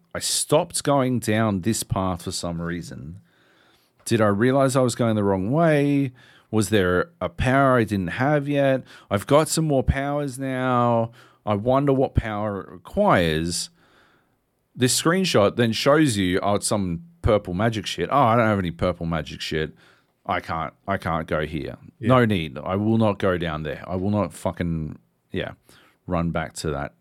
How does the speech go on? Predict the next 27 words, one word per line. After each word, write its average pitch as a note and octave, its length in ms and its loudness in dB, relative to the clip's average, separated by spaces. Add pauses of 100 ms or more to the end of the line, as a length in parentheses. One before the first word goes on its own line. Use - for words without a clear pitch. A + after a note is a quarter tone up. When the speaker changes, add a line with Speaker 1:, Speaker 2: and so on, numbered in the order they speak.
(140)
Speaker 1:
point. - 500 -12 (520)
Uh, G#2+ 60 2
it's A2 140 0
fucking, G2 420 -2
it's - 220 -8 (540)
genius. - 640 -6 (540)
And E2 480 -2
it E2 140 -4
is D#2+ 580 -4
completely A#2+ 640 2
undercut F2 480 -2
by D#2 140 -4
having D#2+ 280 -4
it D2+ 100 -10
limited, D3+ 440 0 (440)
because E2+ 760 -2
then F2 220 -2
you're F2 140 -2
like, D#2 280 -6
"Oh, A#2 520 2 (1160)
oh, B2+ 280 4
I G#2 60 2
Speaker 2:
Should D#3+ 80 6
I D#3+ 60 2
Speaker 1:
think E3+ 100 4
Speaker 2:
mark F#3 240 2
this? A3+ 360 -2